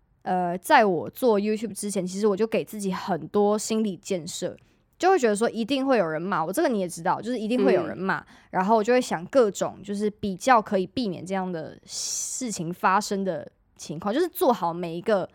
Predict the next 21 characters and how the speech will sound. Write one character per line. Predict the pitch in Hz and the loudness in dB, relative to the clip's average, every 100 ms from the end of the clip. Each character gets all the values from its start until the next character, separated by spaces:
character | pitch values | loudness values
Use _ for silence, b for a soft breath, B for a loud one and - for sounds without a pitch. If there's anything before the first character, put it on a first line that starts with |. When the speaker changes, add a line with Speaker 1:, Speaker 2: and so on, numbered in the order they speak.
| _ | _
Speaker 1:
决 | - 190 175 190 | -8 -4 -2 0
定， | 214 180 | -2 -2
你 | |
深 | 185 240 | -2 -2
思 | 254 247 233 | -2 -2 -2
熟 | 185 180 | 0 0
虑 | 208 | -2
之 | 185 | -2
后 | 196 202 185 | 0 0 -2
你 | 156 | -2
再 | 185 | -4
做。 | 180 - 196 - - _ _ _ _ _ - | -4 -4 -4 -4 -14 _ _ _ _ _ -6
Speaker 2:
比 | 208 | 2
较 | 233 | 2
不 | 208 | 2
会 | 170 185 | 0 0
有 | 120 | -2
问 | 151 185 | -4 -6
题。 | 190 | -4
Speaker 1:
没 | 180 | -4
错。 | 175 190 131 | -2 -4 -4